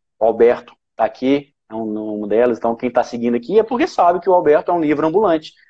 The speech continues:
É, fala as coisas aí do que vive e ensina. É, continue, né, então você que tá ouvindo essa live, continue seguindo o Alberto, continue seguindo outros empreendedores também, ou outras pessoas, né, profissionais da sua área, a-, absorva tudo isso aí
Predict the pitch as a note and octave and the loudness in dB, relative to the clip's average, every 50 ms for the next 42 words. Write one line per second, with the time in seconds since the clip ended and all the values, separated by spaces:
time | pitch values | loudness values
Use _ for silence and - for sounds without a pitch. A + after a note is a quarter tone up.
0 | _ _ _ - A#2+ A#2+ A#2 A#2 A#2 - - B2 A#2 B2 C3+ C#3 B2+ A#2 A2+ A#2 | _ _ _ -2 0 0 0 0 -2 -4 0 0 2 4 4 2 2 2 0 -4
1 | - - _ - B2+ A#2+ G#2+ A#2 B2 C#3 C#3+ C#3 - D3+ C#3+ B2+ B2+ C3 C#3 C3+ | -6 -6 _ -2 -2 0 0 0 -2 -2 -4 -6 -10 -10 -8 -6 -4 -4 -2 -2
2 | D#3+ F#3+ A3 - - - E3 D3 C3 A#2+ - _ _ _ _ _ - B2+ B2 A#2+ | -4 -4 -6 -6 -6 -6 -4 -2 -4 -4 -6 _ _ _ _ _ -4 -2 -2 0
3 | - - D#3 D3+ D3+ - D3 D3+ E3 F3+ F#3+ F#3+ E3 D3 C3 C3+ C3 C3 B2 - | 0 0 -2 -2 -2 -2 0 2 4 4 4 2 0 -2 -2 0 0 0 0 -2
4 | B2 - C3 B2 A#2+ A#2+ A#2 - A#2+ A2 G#2 - - C3 B2+ - C3+ C#3 C#3+ C#3 | -2 -2 -2 -2 -2 -2 -2 -2 -2 -2 -2 -2 -6 -8 -4 0 2 2 2 2
5 | C#3 _ _ _ _ - A#2 A#2+ A#2 A2+ A2+ G#2+ C3+ D#3 E3+ E3 - - C#3 - | 0 _ _ _ _ -6 -4 0 0 2 2 4 4 4 4 2 -2 -6 -8 -6
6 | C#3 C3 C3+ - B2 B2 B2+ C3 C#3 C#3+ C#3+ D#3+ F3+ F3 - D3 D3 C#3+ C3+ C3+ | -6 -6 -6 -6 -6 -4 -4 -2 2 2 4 4 2 2 -2 -6 -8 -6 -6 -4
7 | B2+ B2 A#2+ A#2 A#2+ A#2+ A#2 A#2 - - A2 A2 B2 C3+ C#3 C#3 - _ _ - | -2 -2 -2 -2 -2 -2 -2 -4 -6 -8 -2 0 0 0 0 -4 -8 _ _ -6
8 | A#2+ B2 A#2+ B2+ C#3+ C#3+ C#3 A#2+ - - A#2+ - - - C3 B2+ A#2 B2 A#2 A#2 | -2 0 2 2 2 2 0 -4 -6 -6 -6 -4 -2 0 0 0 0 0 -4 -6
9 | - A2+ - - B2 A#2 A#2 A#2 A2+ A2 - _ - A2+ A2 - - C3 A#2+ A2 | -8 -10 -8 -6 -4 -2 0 0 0 -2 -6 _ -12 -12 -10 -4 0 2 2 4
10 | A2+ A#2+ B2+ C3+ C#3 C3+ _ _ _ _ _ - - A2 A2 G#2 A2 A2+ A2+ - | 4 2 2 0 -2 -6 _ _ _ _ _ -4 -2 0 0 0 0 -2 -6 -6
11 | - - C#3+ D#3 D#3+ D#3 C#3 C#3 C3+ - B2+ B2 A#2 A#2+ A#2 - - B2+ A2+ A2+ | -2 0 2 2 4 2 2 -2 -2 -2 -6 -4 -4 -4 -6 -4 -2 -2 0 0
12 | A2+ A#2+ C3 | -2 -4 -6